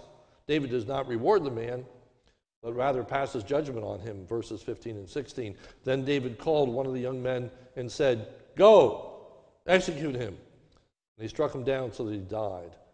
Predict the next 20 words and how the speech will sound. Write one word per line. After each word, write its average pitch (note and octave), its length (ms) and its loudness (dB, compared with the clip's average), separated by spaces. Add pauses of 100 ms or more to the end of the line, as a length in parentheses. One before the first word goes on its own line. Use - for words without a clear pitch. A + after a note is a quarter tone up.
(420)
And G#2+ 100 -12
David C3 280 0
said C3+ 180 0
to A#2 60 -4
him, A#2 300 -6 (480)
"Your B2+ 100 -6
blood D3 300 4
be C#3 140 2
on C3+ 160 0
your A#2+ 120 -2
head, B2 340 -2
for C3 100 -8
your B2+ 120 -2
own C#3 160 0
mouth C3 260 -4
has A#2 120 -4
testified A#2 480 -4
against A2 320 -10
you, A2 120 -10
saying, G#2+ 340 -8